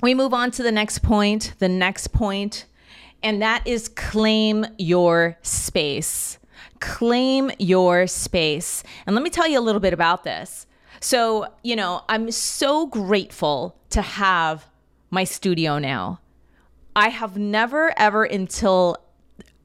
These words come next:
two thousand and twenty-two had my own studio. Never yet. This is a first for me. I've always had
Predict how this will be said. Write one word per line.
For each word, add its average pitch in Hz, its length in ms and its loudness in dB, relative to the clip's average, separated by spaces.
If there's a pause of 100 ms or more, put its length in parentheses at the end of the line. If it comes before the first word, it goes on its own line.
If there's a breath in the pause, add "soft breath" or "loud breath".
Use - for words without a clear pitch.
two - 200 -2
thousand 202 480 0
and 180 120 -8
twenty-two 170 920 -2 (380 soft breath)
had 196 400 0
my 175 280 -2
own 175 300 -2
studio. 160 640 -2 (280)
Never 202 340 2
yet. 190 400 0 (120)
This 202 180 -2
is 233 100 -6
a 294 80 0
first 247 440 0
for 175 180 -2
me. - 300 -8 (340 loud breath)
I've 214 260 0
always 254 500 0
had 202 420 0